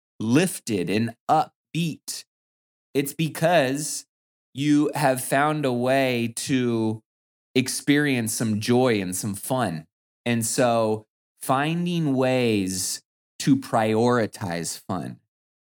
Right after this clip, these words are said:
literally baking it into your schedule like it is a responsibility, as a duty to yourself and to everybody that you care about,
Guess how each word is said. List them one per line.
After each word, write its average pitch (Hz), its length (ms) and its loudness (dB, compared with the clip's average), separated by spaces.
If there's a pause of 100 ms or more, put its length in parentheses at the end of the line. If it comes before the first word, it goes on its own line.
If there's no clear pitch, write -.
(160)
literally 135 560 2
baking 131 520 0
it 175 120 0
into 160 280 0
your 135 140 4
schedule 151 680 0
like 117 280 0
it 127 100 0
is 131 180 0
a 120 100 0
responsibility, 117 1400 0
as 98 180 0
a 104 80 2
duty 110 500 4
to - 160 -6
yourself 101 760 0
and 101 160 -8
to - 160 -4
everybody 120 460 0
that 107 140 0
you 110 120 0
care 120 320 -2
about, 90 380 -2